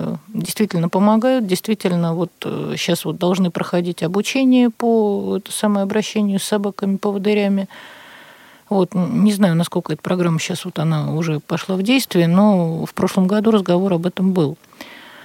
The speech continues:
Вот. А так, советы. То есть выбирать время желательно всё-таки не час пик для поездок. Потому что <clears throat> собака в переполненный вагон метро, она,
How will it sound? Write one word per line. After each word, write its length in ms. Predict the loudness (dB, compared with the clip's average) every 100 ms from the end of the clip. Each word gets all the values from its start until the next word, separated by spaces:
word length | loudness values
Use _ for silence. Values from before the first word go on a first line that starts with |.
| -20 _
Вот. 280 | 2 4 4
А 80 | 4
так, 320 | 4 2 2 -10 -6
советы. 720 | 0 2 2 0 0 0 0 -4 -12 -16 -10 -4
То 60 |
есть 140 | -2 2
выбирать 460 | 2 4 2 2
время 720 | 2 6 6 6 2 -2 -4 -6
желательно 640 | -2 2 0 -2 -4 -4
всё-таки 480 | -2 0 0 -2 2
не 220 | 4 4
час 320 | 4 -2 -4 -6
пик 400 | -6 -6 -8 -12 -6
для 160 | -6
поездок. 640 | -2 0 0 -2 -6 -14 -14 _ -20 -20 -20 _
Потому 340 | -2 4 4 4
что 420 | 2 2 2 0
<clears throat> 280 | 2 4 4
собака 760 | 2 -2 -2 -2 0 2 2 -2
в 140 | -6 -2
переполненный 640 | 0 2 2 2 4 2 2
вагон 420 | 2 2 4 4
метро, 600 | 2 2 0 0 0 2
она, 560 | 4 4 4 0 -4